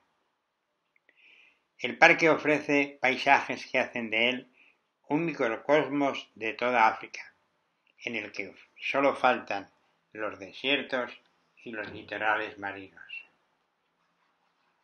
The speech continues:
Una tal diversidad de ecosistemas que permite albergar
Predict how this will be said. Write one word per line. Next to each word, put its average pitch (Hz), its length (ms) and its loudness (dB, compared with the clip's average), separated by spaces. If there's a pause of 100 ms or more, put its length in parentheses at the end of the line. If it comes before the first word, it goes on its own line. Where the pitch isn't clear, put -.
(840)
Una 170 480 4 (300)
tal 143 300 8
diversidad 113 800 -2
de 107 140 -10
ecosistemas - 920 -4
que 120 120 -8
permite 123 500 -6
albergar 110 640 0